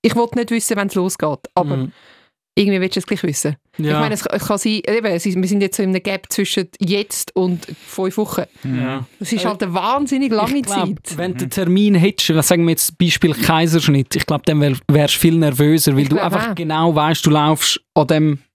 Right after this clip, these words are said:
Speaker 2: Dienstagmorgen um acht Uhr in ein Spital und dann geht's los.
Speaker 1: Und du musst bis dann und dann noch das und das
Speaker 2: Ja,
Speaker 1: erledigt
Speaker 2: ich
Speaker 1: haben,
Speaker 2: glaub
Speaker 1: weiss
Speaker 2: eben
Speaker 1: ich
Speaker 2: auch,
Speaker 1: was.
Speaker 2: das ist also, glaub, schon
Speaker 3: Mhm.
Speaker 2: noch das Gute an so, an so einer natürlichen Geburt, weil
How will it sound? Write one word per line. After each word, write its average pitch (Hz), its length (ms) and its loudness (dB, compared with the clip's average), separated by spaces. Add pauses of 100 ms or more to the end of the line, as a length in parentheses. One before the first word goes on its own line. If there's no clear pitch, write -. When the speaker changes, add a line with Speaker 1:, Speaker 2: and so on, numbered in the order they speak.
(140)
Speaker 2:
Dienstagmorgen 156 680 2
um 147 100 2
acht 151 380 0
Uhr 147 60 4
in 139 160 2
ein 139 40 2
Spital 143 600 0
und 127 180 0
dann 139 260 0
geht's 135 300 -2
los. 131 300 0
Speaker 1:
Und 170 80 -6
du 220 40 -2
musst 202 420 0
bis - 160 -6
dann 202 220 -4
und 190 140 -2
dann 196 160 -2
noch 185 80 0
das 185 260 -4
und 185 140 -4
das 196 180 -4
Speaker 2:
Ja, - 80 -4
Speaker 1:
erledigt 156 400 -6
Speaker 2:
ich - 60 -6
Speaker 1:
haben, 196 100 -6
Speaker 2:
glaub 160 140 -4
Speaker 1:
weiss 151 80 0
Speaker 2:
eben 151 80 -2
Speaker 1:
ich 156 120 0
Speaker 2:
auch, 185 140 0
Speaker 1:
was. - 60 -6
Speaker 2:
das 233 160 -4
ist 240 80 -2
also, 185 240 0
glaub, 165 260 0
schon 127 160 -2
Speaker 3:
Mhm. - 40 0
Speaker 2:
noch 208 60 2
das - 120 -4
Gute 190 380 0
an 175 40 0
so, 180 240 0
an 175 80 2
so 170 100 2
einer 175 280 2
natürlichen 175 640 0
Geburt, 165 400 2
weil 139 160 2